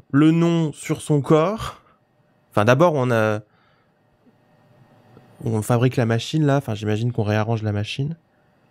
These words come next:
On fait attention à tous les body, euh, activity, là, parce que je sais pas ce que ça change. Note that bringing an already humble back out to reinspect for change.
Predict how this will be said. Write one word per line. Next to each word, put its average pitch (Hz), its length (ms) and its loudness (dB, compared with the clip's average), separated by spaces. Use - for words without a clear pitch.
On 113 80 -4
fait 139 140 4
attention 147 500 2
à 123 80 2
tous 147 220 -10
les 147 120 0
body, 131 520 -2
euh, 117 320 2
activity, 110 640 -8
là, 165 260 -2
parce - 180 -12
que - 140 -18
je - 80 -18
sais - 80 -12
pas - 120 -10
ce - 80 -12
que - 80 -20
ça 98 120 -8
change. 160 360 -6
Note 127 320 0
that 117 120 0
bringing 127 640 -2
an 107 180 -2
already 123 640 -2
humble 117 480 -6
back 117 300 -4
out 127 300 -2
to 110 200 -8
reinspect 127 800 -6
for - 240 -18
change. 113 480 -10